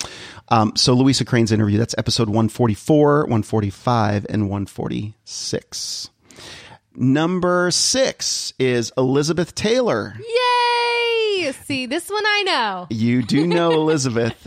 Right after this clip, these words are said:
Speaker 1: Um, The Antidote for Despair is, uh, this episode. This is actually the second of a three-part, another three-part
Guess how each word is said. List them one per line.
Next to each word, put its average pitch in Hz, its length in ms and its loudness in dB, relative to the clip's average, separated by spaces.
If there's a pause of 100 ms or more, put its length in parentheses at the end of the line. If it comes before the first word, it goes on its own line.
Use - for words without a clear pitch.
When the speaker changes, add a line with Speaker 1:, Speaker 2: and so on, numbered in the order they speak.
Speaker 1:
Um, 110 340 2
The 123 180 -2
Antidote 139 520 2
for - 140 -4
Despair 117 760 0
is, 107 380 -2
uh, 101 160 -2
this 117 260 0
episode. 110 340 0
This 131 140 2
is 127 80 0
actually 127 260 -2
the 113 80 -4
second 131 500 0
of 110 140 -4
a 113 40 -6
three-part, - 500 -4
another 131 360 0
three-part - 600 -8